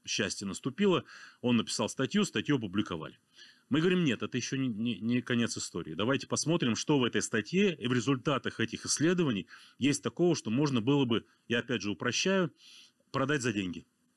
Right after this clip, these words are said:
Да, то есть сделать из этого что-то, что может вырасти в компанию, услугу, стартап и так далее, и так далее.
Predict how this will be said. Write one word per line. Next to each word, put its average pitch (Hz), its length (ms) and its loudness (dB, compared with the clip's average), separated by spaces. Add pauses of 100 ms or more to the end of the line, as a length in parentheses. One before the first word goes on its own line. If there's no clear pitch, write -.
(120)
Да, 131 120 0
то 127 100 -2
есть 117 140 0
сделать 151 340 0
из 135 40 2
этого 131 220 -2
что-то, 185 380 0
что - 160 -8
может 139 280 0
вырасти 127 320 0
в - 80 -8
компанию, 170 640 0 (100)
услугу, 165 520 2
стартап 135 500 -2
и - 20 -2
так 110 180 -6
далее, 120 220 2
и - 20 -4
так 87 160 -4
далее. 80 160 -10